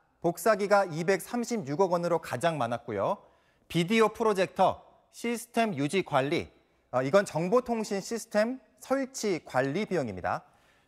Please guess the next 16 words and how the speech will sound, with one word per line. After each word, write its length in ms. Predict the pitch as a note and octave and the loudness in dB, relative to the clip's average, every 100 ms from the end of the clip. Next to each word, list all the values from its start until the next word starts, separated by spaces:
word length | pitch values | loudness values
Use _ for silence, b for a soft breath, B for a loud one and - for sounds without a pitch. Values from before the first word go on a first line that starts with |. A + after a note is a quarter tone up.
| b | b
레이저 360 | C3+ G#3 A3+ | 4 6 4
프린터, 580 | A3+ G3+ G3 G3+ E3+ - - _ _ _ - | 2 -2 -2 2 2 2 -10 _ _ _ -8
디지털 480 | D#3 F#3+ - G#3 F3+ | -2 -2 2 2 0
카메라 440 | F3 D3 C3 G#3+ | -2 0 2 2
순이었습니다. 680 | - E3+ G#2 - F#2 E2+ - _ _ _ _ _ - | 0 -6 -8 -8 -10 -10 -12 _ _ _ _ _ 0
볼펜이나 600 | G#3 C4 B3+ B3 B3 G3+ | 2 2 0 2 4 4
연필 300 | E3 G#3+ G3 | 2 2 4
같은 500 | F3 - A#3 C4 C4+ - | 4 4 -2 -2 -8 -18
사무용품도 1160 | - G#3+ G3+ G3 C#3+ E3 - E3 B2+ F#3 G#3+ - | 0 2 2 2 0 -2 -4 -4 0 0 0 -2
많았습니다. 580 | A#2 G2+ - - F2 - _ _ _ _ _ _ | -4 -4 -8 -8 -8 -8 _ _ _ _ _ _
십 180 | - A#3+ | -6 -2
년간 460 | A#3 A3 G#3+ G#3+ F#3 | 0 2 4 4 2
구매 240 | D#3+ E3 | 0 2
건수로는 800 | D#3+ D3+ C3 C3 B2 G#3+ A#3+ B3 - _ | 2 -2 0 -2 2 2 0 -4 -14 _
이십이만 1160 | C3+ E3+ F3+ - A#3+ - _ _ D3+ F#3+ G#3+ F#3 | -4 -2 0 0 -2 -4 _ _ 2 4 4 2
건이었습니다. 640 | C3 G2 E2+ - F2 E2 | -4 -4 -10 -12 -10 -10